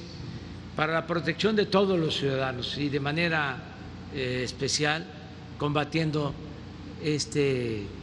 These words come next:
delito. Aquí en Nayarit,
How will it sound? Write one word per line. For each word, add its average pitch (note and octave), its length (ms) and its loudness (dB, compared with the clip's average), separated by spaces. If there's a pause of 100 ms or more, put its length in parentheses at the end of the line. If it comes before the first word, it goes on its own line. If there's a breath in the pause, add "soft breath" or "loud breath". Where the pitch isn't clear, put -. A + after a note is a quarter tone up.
(300)
delito. D3+ 460 4 (1040)
Aquí D#3 800 4 (640)
en C3+ 540 2
Nayarit, D3+ 460 4